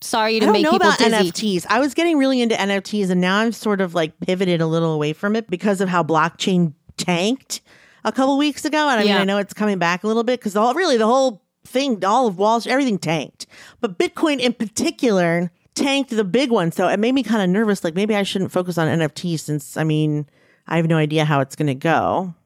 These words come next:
Speaker 1: I totally am not into that at all. I think that part of whatever this is, is, like,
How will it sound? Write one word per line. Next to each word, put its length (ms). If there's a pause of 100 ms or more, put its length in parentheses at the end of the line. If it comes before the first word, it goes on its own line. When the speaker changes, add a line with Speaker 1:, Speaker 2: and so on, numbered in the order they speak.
(280)
Speaker 1:
I 380
totally 500
am 140
not 200
into 240
that 200
at 100
all. 340
I 160
think 320
that 280
part 440
of 280
whatever 560
this 260
is, 260
is, 180
like, 240